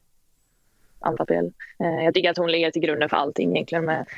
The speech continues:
med allt, eh, kreativt och det känns som att hon gör mycket på egen hand och skapar mycket på egen hand medan vi i Häcken kanske skapar lite mer situationer ihop.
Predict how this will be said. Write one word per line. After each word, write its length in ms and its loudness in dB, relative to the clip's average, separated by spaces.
med 180 6
allt, 360 -2
eh, 420 6
kreativt 840 4
och 60 2
det 100 4
känns 220 2
som 100 -2
att 120 2
hon 180 8
gör 80 6
mycket 280 2
på 80 6
egen 300 4
hand 160 2
och 60 -4
skapar 360 0
mycket 320 -8
på 60 4
egen 280 2
hand 280 -4
medan 340 0
vi 380 4
i 180 0
Häcken 260 2
kanske 380 4
skapar 380 0
lite 200 0
mer 400 4
situationer 560 4
ihop. 360 2